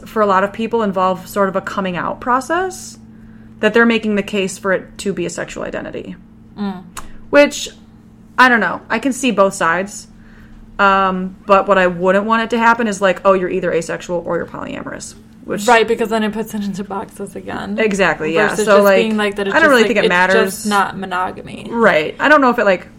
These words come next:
Speaker 1: I don't wanna say matters, but, like, I don't know how it affects either way, but, um, it is interesting that there is, like, a coming out process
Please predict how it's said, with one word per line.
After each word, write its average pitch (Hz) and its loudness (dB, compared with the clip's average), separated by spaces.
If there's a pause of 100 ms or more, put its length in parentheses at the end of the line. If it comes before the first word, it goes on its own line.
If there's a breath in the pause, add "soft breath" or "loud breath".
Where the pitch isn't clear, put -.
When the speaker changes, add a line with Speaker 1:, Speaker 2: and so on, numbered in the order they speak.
(360 loud breath)
Speaker 1:
I - -20 (160 loud breath)
don't 247 0
wanna 226 2
say 185 -2
matters, 170 -2
but, 190 -4
like, 185 0
I 214 4
don't 254 2
know 202 2 (380)
how 233 4
it 220 2
affects 214 0
either 202 0
way, 214 2
but, 190 0 (560 loud breath)
um, 180 2 (160)
it 208 4
is 247 6
interesting 226 -2
that 196 -2
there 190 2
is, 196 0
like, 185 -2
a 165 -8
coming 190 -4
out 185 0
process - -4